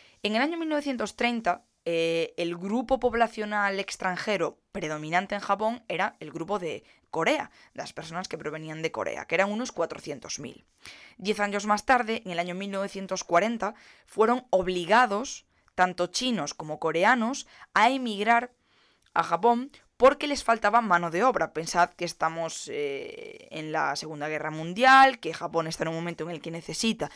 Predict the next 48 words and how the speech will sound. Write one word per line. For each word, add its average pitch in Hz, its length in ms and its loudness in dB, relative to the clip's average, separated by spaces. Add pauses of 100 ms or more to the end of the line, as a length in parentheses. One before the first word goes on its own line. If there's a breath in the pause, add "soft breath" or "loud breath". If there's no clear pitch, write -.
(360 loud breath)
mucha 185 240 -4
producción, 277 720 0 (480 loud breath)
y 277 260 -2
en 196 140 -4
ese 202 160 -4
momento, 233 360 0
pues, 202 140 -2
lo 170 140 2
que 180 80 2
hace 185 320 2
es, - 180 -6
"Te - 120 4
obligo 247 580 2 (160)
a 180 100 2
que 170 100 0
vengas 180 300 -2
a 180 60 -12
mi 180 80 -10
país 170 320 0
a - 40 -4
trabajar 156 380 -2
como 156 200 -10
mano 156 200 -10
de 185 160 0
obra". - 280 -2 (800)
E 196 100 0
iban 226 240 4
para 233 160 6
hacer 240 260 0
lo 180 160 2
que 156 420 -6
Chan, 196 360 0 (360 loud breath)
en 180 180 -6
un, 180 280 -6
en 180 120 -6
un 180 500 -8
paper 175 340 0
que 170 140 -2
os 165 140 -2
dejo 165 240 -4
también 170 260 -6
adjuntado 180 420 0
abajo, 240 360 4
denomina 214 460 -4
como 226 220 -6
las 180 240 -2
tres 185 260 -2
Ds: 160 300 -4